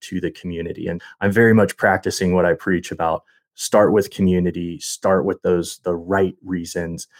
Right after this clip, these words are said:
And then when the community is strong and you've got the right foundation, then layer on the N F T. As far as learning more about Jump,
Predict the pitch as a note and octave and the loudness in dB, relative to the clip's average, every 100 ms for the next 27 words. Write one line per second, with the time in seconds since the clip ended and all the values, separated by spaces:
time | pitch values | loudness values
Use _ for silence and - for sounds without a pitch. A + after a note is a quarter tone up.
0 | _ G2 G2 F#2+ F#2+ F#2+ F2+ - G#2 G2+ | _ -2 2 4 4 4 0 -2 -2 4
1 | A#2+ A#2 G2+ G2 F2+ - F2+ F2 F2 F2 | 6 6 4 2 2 -2 -4 -2 -2 -2
2 | E2+ E2+ - E2+ E2 F2+ F2 F2 E2+ - | -6 -8 -6 -6 -4 -4 -2 -2 -4 -6
3 | F2+ E2+ E2+ E2 - E2 _ _ _ - | -6 -4 -4 -4 -6 -10 _ _ _ -6
4 | G2+ G2 F#2 F2 E2+ E2 E2+ E2+ E2+ E2+ | 0 2 4 4 2 0 -4 -8 -8 -8
5 | D#2+ D2+ - - - - _ _ _ - | -8 -10 -12 -16 -16 -18 _ _ _ 2
6 | C#3 B2 A#2 A#2 A#2 A2+ A2+ G#2+ G#2+ F#2 | 4 6 6 6 6 6 4 2 0 0
7 | G#2+ A#2 | -2 -4